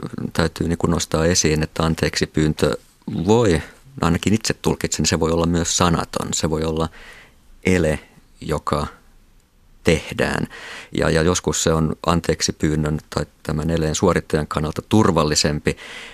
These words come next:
ää, että siihen ei tosiaan tarvitse miettiä tätä formulointia, miten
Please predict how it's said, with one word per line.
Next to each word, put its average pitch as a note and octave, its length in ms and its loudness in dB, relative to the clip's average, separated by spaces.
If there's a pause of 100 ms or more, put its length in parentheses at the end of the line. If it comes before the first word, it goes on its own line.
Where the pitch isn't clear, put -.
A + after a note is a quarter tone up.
(180)
ää, D2+ 260 0 (300)
että - 180 -2
siihen D#2+ 280 2
ei E2 100 2
tosiaan D#2 400 0
tarvitse D#2 400 -2
miettiä E2 500 0 (440)
tätä - 280 0
formulointia, D#2 920 2 (220)
miten - 440 0